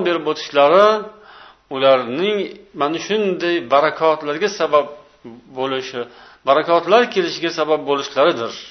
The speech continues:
Mana shu kechada namozxonlarga, mm, barakotlar yog'ilishiga sabab bo'ladi.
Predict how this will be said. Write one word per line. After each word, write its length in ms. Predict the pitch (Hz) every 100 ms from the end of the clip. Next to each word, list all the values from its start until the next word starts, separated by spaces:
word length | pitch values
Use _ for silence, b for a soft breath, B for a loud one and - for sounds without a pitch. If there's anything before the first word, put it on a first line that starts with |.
| - _ b b b b b
Mana 160 | 127 135
shu 140 | 208
kechada 420 | 202 208 202 214 226 220 B B B
namozxonlarga, 1300 | 135 151 160 156 151 - 143 143 135 127 127 175 202 208 202 B B B B
mm, 520 | - 135 - 123 120 117 120
barakotlar 800 | 120 143 147 147 147 147 160 208
yog'ilishiga 480 | 165 139 131 120 131
sabab 340 | - 127 202 190
bo'ladi. 400 | 156 127 110